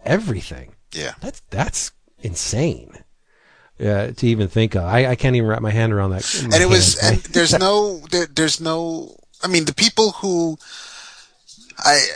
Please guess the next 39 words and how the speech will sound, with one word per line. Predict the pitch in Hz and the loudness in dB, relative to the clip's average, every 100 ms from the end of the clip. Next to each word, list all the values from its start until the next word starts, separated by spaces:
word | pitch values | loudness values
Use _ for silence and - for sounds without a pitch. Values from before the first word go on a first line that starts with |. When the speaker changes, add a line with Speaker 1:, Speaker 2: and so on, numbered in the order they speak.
| - | -4
Speaker 2:
I, | - - 208 | -6 -6 -4
we | 175 | 0
were | 165 | 4
watching | 135 131 143 131 | 4 4 2 -2
the | |
news. | 123 117 110 98 - - - | -6 -4 -4 -2 -4 -4 -4
Oh, | 131 160 | -4 -2
well, | |
first | 160 202 - | 2 4 2
of | 139 | 2
all, | 110 98 - - - _ _ _ _ _ _ - | 2 2 -2 -20 -20 _ _ _ _ _ _ 0
you're | 135 | 2
Vince | 120 117 | 2 -2
B. | - 107 98 98 _ | 0 -2 -2 -8 _
I'm | 98 92 | -4 0
David | 87 82 | -2 -2
Price. | - 80 76 - - _ | -4 -2 -2 -4 -6 _
It's | 95 90 | -8 -2
eleven | 80 76 | -2 -2
o'clock | 85 78 | -2 -2
comics. | - 64 57 - | -2 -6 -4 -8
We, | - 139 135 | 0 4 4
Speaker 1:
Yeah, | 139 123 | 4 6
Speaker 2:
we, | |
Speaker 1:
this | 143 143 - | 6 4 4
was | 151 | 6
Speaker 2:
we, | 110 | 6
Speaker 1:
a | 107 | 4
mess, | 104 104 - | 4 2 0
but | - | 2
that's | 165 - | 2 4
Speaker 2:
we, | 151 151 | 4 6
Speaker 1:
okay. | 147 | 6
Speaker 2:
uh, | 143 143 139 131 123 117 | 8 8 10 8 6 4
it, | 151 | 0
it's | 175 - | 2 2
like | 165 | 2
bullpen | 165 147 151 | 0 -4 -4
voltage. | 135 98 - | -4 -6 -12